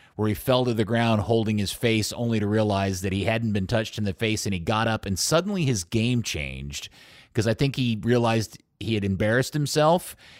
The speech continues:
And then he had that really wonderful play to create the goal, uh, in the Austin game. And then he didn't start the game in L A. And when he did come on, he was largely ineffective.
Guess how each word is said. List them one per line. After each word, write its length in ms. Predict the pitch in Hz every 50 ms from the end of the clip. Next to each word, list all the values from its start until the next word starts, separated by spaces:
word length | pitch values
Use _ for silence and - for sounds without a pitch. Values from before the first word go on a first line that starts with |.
| - - _
And 160 | - 120 123
then 80 | 135 139
he 80 | 147
had 100 | 139 127
that 140 | 113 120 - -
really 460 | 143 123 120 131 139 151 147 143 135
wonderful 480 | 123 127 127 131 135 131 - - 117
play 260 | 101 - 127 123 123 123
to 80 | 127
create 420 | 107 - - 117 113 110 113 113 -
the 80 | 110
goal, 460 | 92 101 104 104 113 120 143 156 - - - - - _ - -
uh, 220 | 107 110 107 107 -
in 120 | - 110
the 100 | 107 107
Austin 400 | 107 110 110 123 - - 143 135
game. 380 | 131 127 131 131 139 151 156 147 -
And 140 | - 117 123
then 100 | 131 131
he 80 | 131
didn't 220 | 123 143 135 120 113
start 640 | - - - - 156 151 156 156 131 - _ - - - _ _ _ _ _ _
the 200 | - 101 110 113
game 300 | 107 101 123 123 131 123
in 80 | 120 113
L 240 | 110 104 101 113 143
A. 600 | 170 151 117 104 95 92 101 110 120 117 107 _ _
And 640 | - 117 117 117 113 113 117 117 113 113 113 110 107
when 160 | 104 113 113
he 80 | 113 110
did 260 | 101 131 156 170 160
come 220 | - 160 123 104 101
on, 320 | 98 98 101 110 123 127
he 180 | 131 - 120 113
was 260 | 104 101 95 - - _ _ _ _ _ -
largely 640 | - 92 95 104 117 135 131 104 101 110 107 87
ineffective. 840 | 101 92 85 - - 117 113 - - - 73 64 64 67 78 - -